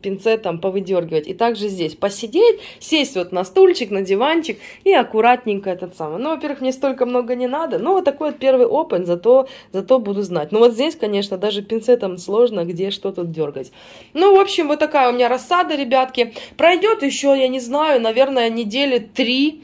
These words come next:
как минимум, и я сниму еще одно видео как раз, и эти растения покажу, расскажу вам, чем я их удобряю. Вот.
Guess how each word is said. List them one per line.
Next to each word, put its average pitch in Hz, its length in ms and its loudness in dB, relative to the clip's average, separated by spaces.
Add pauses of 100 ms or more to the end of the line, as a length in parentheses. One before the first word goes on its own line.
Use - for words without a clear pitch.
(160)
как 226 180 -4
минимум, 202 500 -4
и - 120 -10
я 208 220 -2
сниму 196 340 -4
еще 202 260 -2
одно 262 200 0
видео 208 340 -4
как 196 160 -8
раз, 180 260 0
и 240 100 -2
эти 202 280 2
растения 262 560 -2
покажу, 277 540 0 (200)
расскажу 233 500 0
вам, 208 200 0
чем 214 260 0
я 190 140 2
их 185 180 0
удобряю. 196 600 0 (460)
Вот. 226 420 2